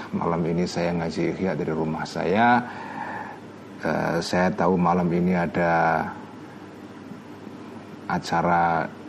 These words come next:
debat capres, tetapi ngaji Ihya tetap berlangsung karena sebagian besar teman-teman yang saya mintai pendapatnya tadi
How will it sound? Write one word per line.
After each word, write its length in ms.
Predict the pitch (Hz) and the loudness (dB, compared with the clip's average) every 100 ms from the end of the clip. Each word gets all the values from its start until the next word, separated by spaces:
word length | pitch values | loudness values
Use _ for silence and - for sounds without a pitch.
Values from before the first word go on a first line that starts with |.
| - | -6
debat 320 | 76 - 82 | -4 0 0
capres, 800 | - 80 - 98 104 - - - | 2 0 4 4 4 2 -6 -6
tetapi 720 | - 90 85 98 92 90 82 | -6 -2 -2 2 4 6 4
ngaji 320 | 80 87 - 82 82 | 2 0 2 2 2
Ihya 340 | - 92 90 - | 2 2 2 0
tetap 320 | - - 87 82 | -4 -2 -4 -2
berlangsung 720 | 82 82 82 - 98 95 92 - - - - - - | 0 0 0 0 2 4 2 -4 -12 -14 -14 -14 -6
karena 480 | 82 82 82 82 82 | -2 2 2 2 2
sebagian 640 | - 82 85 - 92 87 | 0 2 0 2 4 4
besar 400 | 82 82 95 92 | 2 2 2 2
teman-teman 560 | 90 90 82 87 90 95 | 2 0 0 0 2 2
yang 240 | 87 82 | 2 0
saya 240 | 85 87 90 | -2 -2 0
mintai 320 | 87 82 87 85 | 2 2 0 0
pendapatnya 720 | 87 78 - 87 - 92 90 | 0 0 0 -2 2 2 2
tadi 560 | 80 82 87 90 87 | 2 0 4 4 4